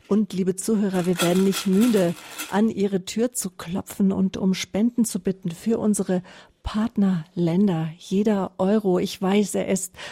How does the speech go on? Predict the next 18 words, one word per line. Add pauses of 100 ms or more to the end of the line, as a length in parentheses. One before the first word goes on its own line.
(140)
hart
erarbeitet
von
Ihnen, (420)
ich
sag
jetzt
mal
von (240)
uns, (320)
aber
wir
wissen, (720)
Geben
ist
seliger
als
Nehmen.